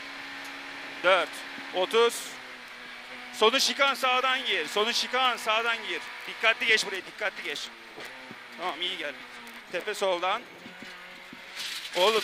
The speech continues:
yavaş ne yapıyorsun? Tepe soldan hemen sağ beş uzun. Hemen sağ yok.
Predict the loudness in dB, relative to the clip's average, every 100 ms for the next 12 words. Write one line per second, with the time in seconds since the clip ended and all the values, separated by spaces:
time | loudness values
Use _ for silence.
0 | 2 2 4 2 0 0 0 2 0 0
1 | -8 -8 -2 0 2 4 2 2 0 0
2 | -2 0 0 0 0 -2 4 2 2 -6
3 | -12 -12 -12 -12 -10 -10 -10 -12 -12 -10
4 | -10 -10 -12 -12 -12 -12 -12 -12 -12 -12
5 | -2 4 4 4 2 2 4 4 2